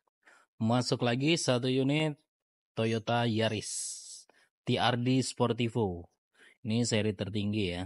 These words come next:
Ini tahunnya dua ribu enam belas. Warna grey, metalik. Cantik banget, bosku. Naikan juga enak banget.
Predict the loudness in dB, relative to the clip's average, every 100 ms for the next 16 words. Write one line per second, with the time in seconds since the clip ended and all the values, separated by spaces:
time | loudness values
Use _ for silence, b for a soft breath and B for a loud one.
0 | -10 -8 -4 -2 0 0 0 -2 -2 -2
1 | -2 0 0 0 -2 -2 -4 -4 -4 -4
2 | -2 0 0 -6 -10 -14 -18 _ _ _
3 | _ _ _ 0 2 4 4 4 4 2
4 | -2 _ _ _ _ -6 -2 0 0 -2
5 | _ -20 -20 _ _ _ _ _ 0 2
6 | 4 2 2 0 -2 -4 -6 _ _ _
7 | _ _ -2 0 0 0 0 -2 -4 -6
8 | -6 -6 -8 -4 -4 -4